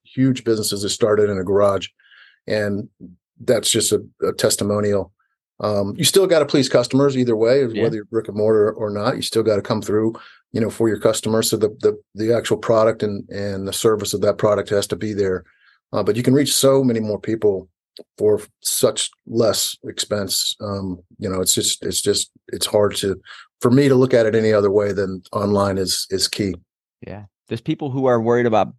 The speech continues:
Speaker 2: billboards and
Speaker 1: Yeah.
Speaker 2: newspapers and T V. I think they're dinosaurs. They're gone. You can
Speaker 1: Yeah.
Speaker 2: get very hyper-focused, targeted ads with
Speaker 1: Yeah.
Speaker 2: Meta.
Speaker 1: You
Speaker 2: Case in
Speaker 1: can.
Speaker 2: point, we have an individual who just came to me. "We need, hey, I need more leads with my book."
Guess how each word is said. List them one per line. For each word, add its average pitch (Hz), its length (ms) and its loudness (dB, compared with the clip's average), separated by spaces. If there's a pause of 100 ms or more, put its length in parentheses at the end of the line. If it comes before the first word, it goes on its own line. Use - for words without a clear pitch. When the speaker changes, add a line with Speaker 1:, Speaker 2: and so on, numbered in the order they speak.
(420)
Speaker 2:
billboards 117 760 2
and 80 240 -10
Speaker 1:
Yeah. 104 80 0
Speaker 2:
newspapers 110 920 0
and 85 160 -8
T 113 300 0
V. 117 260 2
I - 80 -8
think 139 220 -6
they're 127 100 0
dinosaurs. 107 580 0
They're 113 120 2
gone. 131 400 0 (480)
You 143 120 2
can 160 120 2
Speaker 1:
Yeah. 127 80 4
Speaker 2:
get - 80 -6
very 147 560 0
hyper-focused, - 1600 -2 (120)
targeted 120 560 0
ads 107 640 0 (100)
with 117 140 2
Speaker 1:
Yeah. 82 60 -2
Speaker 2:
Meta. 135 420 0 (480)
Speaker 1:
You 180 60 4
Speaker 2:
Case 170 100 2
in 139 80 4
Speaker 1:
can. 127 80 -6
Speaker 2:
point, 139 320 0
we 135 80 -2
have 123 80 0
an 135 60 -2
individual 135 520 0
who 120 140 -4
just 120 240 -6
came 120 220 -4
to - 100 -14
me. 123 220 -8
"We 110 140 -10
need, 113 220 -6
hey, 147 160 0
I 127 60 -4
need 127 120 -4
more 123 180 0
leads 120 260 -2
with 104 100 -8
my 104 120 -2
book." 101 340 -2